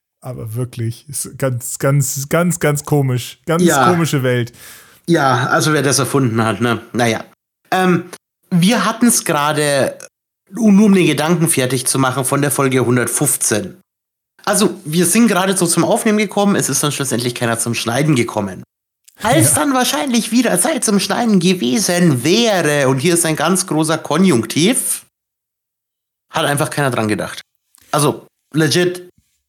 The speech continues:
Speaker 2: ich hab's einfach jetzt drei Wochen vergessen,
Speaker 1: Ja,
Speaker 2: zum
Speaker 1: das,
Speaker 2: Beispiel.
Speaker 1: das Proble-, das Problem ist, wir hatten eigentlich abgestimmt, dass, also normalerweise, so war es ja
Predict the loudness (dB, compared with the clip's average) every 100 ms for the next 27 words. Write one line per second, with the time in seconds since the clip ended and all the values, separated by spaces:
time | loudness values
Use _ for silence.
0 | _ _ _ _ -2 0 0 0 -2 0
1 | -2 -2 -2 -2 -2 -2 -4 -2 -2 -4
2 | -6 0 2 2 0 0 -4 -2 -4 -2
3 | -2 -4 -6 -8 -6 -10 -2 -2 0 0
4 | 0 0 -4 -4 -4 -4 -2 -2 -4 -6
5 | -6 -6 -4 -6 -8 -14 _ _ -4 -2
6 | 0 0 0 2 2 0 0 -2 -2 -4
7 | -4 -2 -2 -2 -6